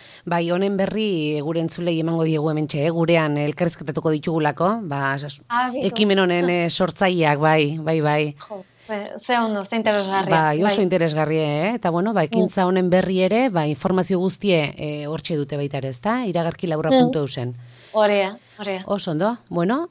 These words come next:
Speaker 1: eta bestelakoak ere baditugu. Bueno, hemen egia, eh, Sara, eh, albiste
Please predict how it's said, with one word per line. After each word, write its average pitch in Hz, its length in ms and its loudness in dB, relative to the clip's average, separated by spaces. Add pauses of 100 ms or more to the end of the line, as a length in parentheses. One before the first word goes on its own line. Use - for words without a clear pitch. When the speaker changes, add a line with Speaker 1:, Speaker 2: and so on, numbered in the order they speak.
Speaker 1:
eta 214 480 0
bestelakoak 190 640 0
ere 208 280 0
baditugu. 190 580 0
Bueno, 180 220 4
hemen 247 180 4
egia, 240 480 2
eh, 165 300 0
Sara, 190 520 0
eh, 147 540 -4
albiste 175 800 0